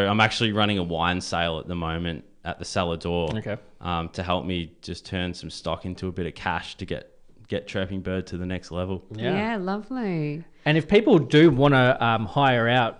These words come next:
Speaker 2: the Roseade stall for their event, you know, like a, like Larry said, for a wedding or a venue, what's the best way to go about doing that?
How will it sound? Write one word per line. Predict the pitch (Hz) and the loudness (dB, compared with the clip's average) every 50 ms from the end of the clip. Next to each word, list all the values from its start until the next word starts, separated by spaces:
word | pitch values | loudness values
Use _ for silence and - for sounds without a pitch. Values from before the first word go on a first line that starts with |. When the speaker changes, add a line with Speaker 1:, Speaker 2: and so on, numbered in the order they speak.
| - 127 | -6 -4
Speaker 2:
the | 139 | 0
Roseade | 123 123 120 123 113 110 123 117 117 - | 0 2 2 2 2 0 0 0 -2 -2
stall | - - - 131 123 123 123 123 120 | -4 0 2 2 2 2 0 -2 -6
for | - - - 127 | -6 -2 0 2
their | 120 120 120 120 | 2 4 4 4
event, | 113 110 117 117 123 147 - | 2 2 0 -2 -2 -2 0
you | 143 135 120 | 2 2 4
know, | 110 113 113 | 4 4 6
like | 120 120 - | 4 4 6
a, | 131 | 4
like | 120 117 113 113 120 113 | 4 4 4 4 4 4
Larry | 127 117 113 117 | 6 6 6 4
said, | - - 120 - | 4 0 -2 2
for | - 123 120 | 2 2 2
a | 120 | 2
wedding | 113 120 123 120 127 127 123 135 | 2 0 0 2 2 0 0 -2
or | 131 113 110 | -2 -2 -2
a | 110 101 | -2 -2
venue, | 113 120 117 127 143 160 | -2 -2 0 0 0 2
what's | 143 151 151 151 | 2 2 2 2
the | - - | 2 2
best | 143 139 131 - | 2 2 2 2
way | 135 120 | 0 -2
to | 107 110 | 0 0
go | 113 107 | -2 -2
about | 104 101 101 98 87 - | -2 0 -2 -2 -2 -4
doing | 104 101 104 101 | -6 -6 -4 -6
that? | 98 92 | -6 -8